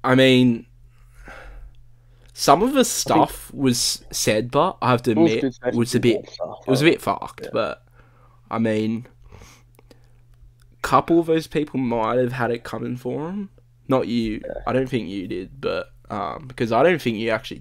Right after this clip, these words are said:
Speaker 1: did anything, to be honest
Speaker 2: No,
Speaker 1: with
Speaker 2: I
Speaker 1: you.
Speaker 2: didn't do anything
Speaker 1: You,
Speaker 2: except,
Speaker 1: you said
Speaker 2: except
Speaker 1: one
Speaker 2: you.
Speaker 1: comment, and that
Speaker 2: I
Speaker 1: was
Speaker 2: said
Speaker 1: it.
Speaker 2: Fanny has a dead trim. And, yeah,
Speaker 1: But
Speaker 2: big, you know.
Speaker 1: I mean, yeah.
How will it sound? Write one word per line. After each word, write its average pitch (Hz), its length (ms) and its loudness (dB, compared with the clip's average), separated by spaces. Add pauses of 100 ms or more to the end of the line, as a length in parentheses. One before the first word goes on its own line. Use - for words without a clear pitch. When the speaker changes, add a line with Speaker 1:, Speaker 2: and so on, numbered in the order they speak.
Speaker 1:
did 110 160 -6
anything, 110 420 -10
to - 80 -18
be - 80 -10
honest 90 260 -8
Speaker 2:
No, 127 120 -2
Speaker 1:
with - 80 -2
Speaker 2:
I 151 60 2
Speaker 1:
you. 165 40 2
Speaker 2:
didn't 160 180 4
do 143 120 4
anything 120 380 -6
Speaker 1:
You, 131 140 2
Speaker 2:
except, 139 140 0
Speaker 1:
you 127 160 0
said 135 220 4
Speaker 2:
except - 100 -8
Speaker 1:
one 113 240 -2
Speaker 2:
you. 113 40 -4
Speaker 1:
comment, 110 600 -6
and 110 420 -6
that 113 100 -6
Speaker 2:
I 110 60 -2
Speaker 1:
was 107 120 -4
Speaker 2:
said 107 100 -6
Speaker 1:
it. 107 100 -4
Speaker 2:
Fanny 151 200 0
has 143 160 2
a 135 60 -10
dead 120 280 -6
trim. 110 420 -12 (180)
And, 110 160 -20
yeah, - 240 -20
Speaker 1:
But 110 320 0 (340)
Speaker 2:
big, - 180 -14
you 110 140 -14
know. - 180 -18 (220)
Speaker 1:
I 110 120 -8
mean, 107 220 -6
yeah. 101 340 -4